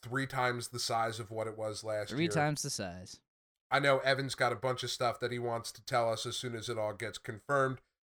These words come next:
Speaker 1: Some, some big name artists that are gonna be there. Come in, bring a sketchbook, get a sketch at a show. It's one of the coolest things you can ever do if you've never done it before.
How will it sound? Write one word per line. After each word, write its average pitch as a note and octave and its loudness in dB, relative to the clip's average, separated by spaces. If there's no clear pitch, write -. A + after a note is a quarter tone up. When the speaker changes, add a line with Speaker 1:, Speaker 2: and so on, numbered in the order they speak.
Speaker 1:
Some, A#2 2
some A#2 0
big D3 2
name C3+ 4
artists A#2+ 0
that B2 4
are A#2+ 0
gonna A#2+ -2
be A#2+ -4
there. A2+ 0
Come E3 4
in, C#3+ 0
bring D#3 2
a C#3 0
sketchbook, - -2
get C#3+ -2
a C#3 -4
sketch B2 0
at A#2 -12
a A2+ -8
show. G#2+ 0
It's - -10
one B2+ 0
of B2 0
the A#2+ -6
coolest D3+ -4
things B2 -2
you A#2 -10
can A#2+ -6
ever A2 -2
do A2 -6
if - -10
you've G#2 -12
never G#2+ -4
done G#2 -6
it G2 -10
before. G2+ -8